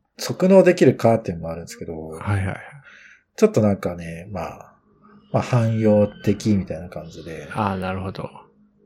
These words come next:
Speaker 1: ちょっと、ちょっとこだわれない感じなんで。
Speaker 2: うん、
Speaker 1: で、
Speaker 2: ない。
Speaker 1: まあ、どう、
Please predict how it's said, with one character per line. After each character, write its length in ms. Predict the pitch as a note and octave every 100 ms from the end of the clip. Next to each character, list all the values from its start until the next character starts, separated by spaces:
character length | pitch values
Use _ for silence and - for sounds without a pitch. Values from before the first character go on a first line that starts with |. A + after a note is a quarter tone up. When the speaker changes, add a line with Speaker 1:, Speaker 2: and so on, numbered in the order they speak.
| _
Speaker 1:
ち 80 | -
ょ 40 |
っ 20 | _
と、 280 | - - - _ - _ _ _ _ _ _
ち 80 | -
ょ 20 |
っ 40 | -
と 100 | -
こ 160 | -
だ 120 | G#2+
わ 140 | G#2+ G#2
れ 140 | G2+
な 140 | F2 D#2+
い 100 | D#2
感 220 | D#2+ E2
じ 140 | -
な 120 | C#2+ F2+
ん 80 | E2+
で。 100 | - E2 - - - _ _ - _ _ _ _ _ _ _
Speaker 2:
う 120 | A2+ A2
ん、 40 |
Speaker 1:
で、 80 | G2+
Speaker 2:
な 80 | A2
い。 40 |
Speaker 1:
ま 120 | G#2
あ、 40 | G#2
ど 340 | A#2+ A#2 B2+
う、 140 | B2+